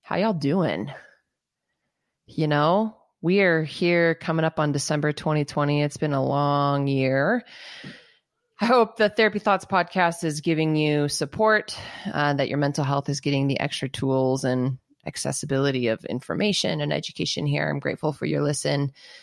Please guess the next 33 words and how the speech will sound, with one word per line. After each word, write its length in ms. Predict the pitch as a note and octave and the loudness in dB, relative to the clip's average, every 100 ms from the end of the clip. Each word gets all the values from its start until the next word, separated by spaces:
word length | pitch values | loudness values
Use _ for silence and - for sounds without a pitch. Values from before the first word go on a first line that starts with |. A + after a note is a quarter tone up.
| - | -12
Today, 260 | - E3 D#3 | -2 2 4
we 140 | D#3 | 4
get 280 | D3+ D3 - | 2 0 -2
to 480 | - D3 C#3 C3+ B2 | -6 0 2 2 0
talk 360 | B2 - B2 - | -2 -4 -6 -6
to 220 | - B2+ - | -6 -4 -2
Anna 240 | A#2 B2 | -2 0
Sweeney, 540 | B2+ - B2+ B2+ B2 B2 _ - _ _ _ | -2 -4 -2 -2 -2 -4 _ -20 _ _ _
another 260 | - E3+ E3 | -2 0 2
Instagram 640 | - D#3+ E3 D3 C#3+ C#3 | 0 -2 -2 0 0 -2
friend 240 | C3+ C#3+ C#3 | -4 -2 -2
of 100 | C3+ | 0
mine, 460 | C3+ C3+ C3 C3 | 0 0 0 -2
and 260 | - A#2 C3 | -4 -6 -6
she's, 400 | - C#3 - - | -4 -4 -4 -8
she's 260 | - D#3+ C#3 | -6 -4 0
real 140 | C3 | 0
good. 240 | B2 A#2 F2 - | 0 0 0 -6
She's 200 | - F3 | -4 0
real 160 | G#3+ B3 | 4 6
good 160 | A#3 A#3 | 6 6
at 60 | |
what 160 | G#3+ G3+ | 4 2
she 100 | G#3 | 2
does. 320 | F3+ D3 - | 2 2 0
She 120 | F#3+ | 0
is 120 | F#3 | 0
an 140 | F3 E3+ - | 0 -2 -6
certified 640 | - - G#3+ A3 G#3 G3 F#3+ - | -4 0 0 2 4 2 0 -4
eating 280 | G3 G3 F#3+ | 0 2 2
disorder 340 | E3+ F#3 F3 | 2 2 2
registered 480 | D#3+ D#3 D#3+ D#3+ D3 | 2 0 -2 -2 0
dietitian 640 | D3 C3+ C#3 - - - | 0 0 -2 -4 -6 -10